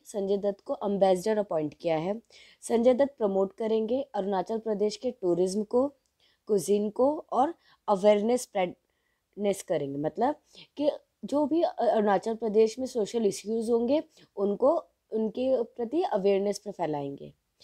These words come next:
अब हम अरुणाचल प्रदेश की कैपिटल की बात करते हैं तो अरुणाचल प्रदेश की कैपिटल है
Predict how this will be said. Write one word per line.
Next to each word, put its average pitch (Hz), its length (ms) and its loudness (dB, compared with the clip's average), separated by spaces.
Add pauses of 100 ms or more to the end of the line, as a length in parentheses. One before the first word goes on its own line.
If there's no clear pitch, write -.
(320)
अब 254 140 0
हम 302 160 4
अरुणाचल 247 480 0
प्रदेश 226 280 0
की - 120 -10
कैपिटल 202 480 -4
की 240 100 -8
बात 214 280 0
करते 202 280 -4
हैं 220 40 -2
तो 247 80 0
अरुणाचल 220 380 0
प्रदेश 220 240 0
की 226 140 -10
कैपिटल 202 520 0
है 226 200 -2